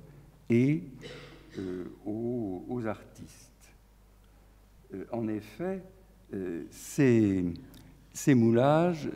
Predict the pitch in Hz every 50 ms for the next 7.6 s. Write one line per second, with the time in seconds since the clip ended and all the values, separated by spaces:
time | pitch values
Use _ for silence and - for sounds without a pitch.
0 | - - - - - - - - - - - - 156 147 156 156 151 - - -
1 | 131 - - - - - 156 151 160 170 185 208 - - - - - - - -
2 | - - - 117 113 110 107 107 104 104 - - - 131 120 - - 135 110 110
3 | 113 110 131 135 151 160 156 - - - - - - - - - - - 120 113
4 | 104 98 - 120 117 113 139 147 139 139 123 123 131 131 - - - - 107 98
5 | - - - - - - - - - - - - - - - - - _ - -
6 | 104 92 - 104 98 92 101 120 143 160 175 180 180 - - - - - - -
7 | - - - - - - - 104 95 92 92 92